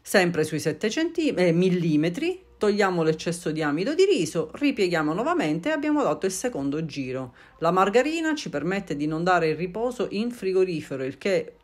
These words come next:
ci fa veramente fare questo lavoro in, in mezz'ora al massimo, proprio al massimo. Io ho perso molto più tempo perché sto facendo il video, ma in venti minuti sarebbe stato pronto.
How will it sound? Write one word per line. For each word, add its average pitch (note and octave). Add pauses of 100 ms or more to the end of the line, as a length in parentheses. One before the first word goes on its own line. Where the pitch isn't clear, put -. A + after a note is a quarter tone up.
(160)
ci -
fa F3+
veramente E3+
fare E3
questo D#3+
lavoro F#3+
in, D#3+
in F3
mezz'ora F#3+
al F#3+
massimo, C#3+
proprio D#3
al F#3+
massimo. D#3+
Io G3
ho F3
perso F#3
molto F3+
più A#3
tempo A#3+
perché F3
sto E3
facendo E3+
il D3
video, D3
ma C#3
in D3
venti D#3
minuti F#3+
sarebbe C#3+
stato C3+
pronto. B2